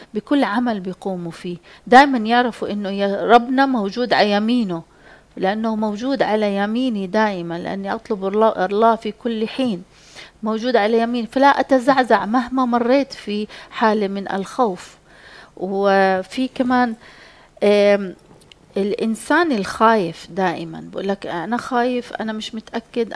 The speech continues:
أنا م-، م-، مش مطمن، أنا كذا"، لأنه ما بيعرف الله. لو بيعرف الله، يعني جهله في مع-، وعدم معرفته بربنا، بقول لك: "هلك شعبي لأنه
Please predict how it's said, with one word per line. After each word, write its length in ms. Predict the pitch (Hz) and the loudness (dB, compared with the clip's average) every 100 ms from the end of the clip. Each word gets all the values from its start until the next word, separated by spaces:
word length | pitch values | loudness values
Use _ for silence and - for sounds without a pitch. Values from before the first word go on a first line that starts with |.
| 254 | -8
أنا 560 | 220 220 214 214 196 | -4 -2 -4 -4 -8
م-، 120 | 190 190 175 185 180 175 180 | -10 -10 -8 -8 -8 -10 -12
م-، 240 | 180 180 - - - | -14 -14 -16 -20 -10
مش 240 | 214 - | -8 -6
مطمن، 680 | 220 220 - 254 233 233 233 | -6 -6 4 4 4 0 -2
أنا 200 | - 220 | -4 -6
كذا"، 340 | 220 247 220 208 - - - | -4 -4 -2 -4 -6 -16 0
لأنه 260 | 269 359 | 2 4
ما 140 | 339 381 | 6 8
بيعرف 500 | 392 370 269 202 - | 8 8 8 4 0
الله. 300 | 220 185 165 - | 0 0 -6 -10
لو 140 | 196 196 | -2 -2
بيعرف 500 | 208 294 359 294 - | 4 6 6 4 2
الله، 440 | 254 277 214 190 - _ _ _ _ _ | 0 2 -2 -4 -8 _ _ _ _ _
يعني 420 | 190 196 190 - | -4 -2 -4 -6
جهله 420 | 202 330 - 320 | 2 2 4 0
في 260 | 247 - 214 | -2 -2 -6
مع-، 200 | 202 - | -6 -4
وعدم 480 | 220 185 190 - 381 | 0 2 4 2 2
معرفته 580 | 262 196 202 208 - 180 | 0 0 0 -4 -6 -6
بربنا، 600 | 180 196 180 185 180 190 - - - 226 | -2 -2 -2 -8 -10 -10 -18 -20 -20 -4
بقول 180 | 277 | 2
لك: 200 | 277 269 | 2 2
"هلك 300 | 277 285 277 | 0 0 0
شعبي 580 | 240 262 254 233 240 247 - _ | -2 0 -2 -2 -4 -6 -10 _
لأنه 640 | 220 247 262 247 247 262 | -4 -2 -2 -2 -2 -6